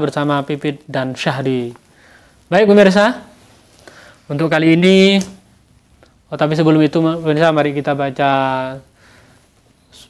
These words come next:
puja puji syukur kepada Allah Subhanahu wa taala dengan ucapan alhamdulillahirabbil alamin.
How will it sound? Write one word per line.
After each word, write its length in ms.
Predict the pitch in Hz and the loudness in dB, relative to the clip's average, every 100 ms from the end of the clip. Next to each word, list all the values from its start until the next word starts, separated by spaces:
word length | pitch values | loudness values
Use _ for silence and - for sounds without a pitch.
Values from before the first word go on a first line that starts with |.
| _ _ - | _ _ -8
puja 240 | 165 151 147 | -2 0 0
puji 240 | 147 147 | 0 -2
syukur 560 | 143 156 156 143 135 135 | -2 -2 0 2 0 -2
kepada 320 | 131 139 143 | -4 -2 0
Allah 160 | 139 | 0
Subhanahu 480 | 120 139 131 131 135 | -2 -4 -4 -4 -4
wa 80 | 135 | -2
taala 240 | 139 143 | 0 0
dengan 240 | 143 139 139 | 0 -4 -6
ucapan 400 | 131 135 135 139 | -6 -4 -4 -4
alhamdulillahirabbil 1040 | 139 127 143 131 131 131 131 131 127 131 | -6 -6 -6 -6 -6 -6 -6 -6 -8 -6
alamin. 480 | 131 139 143 160 180 | -6 -4 0 0 0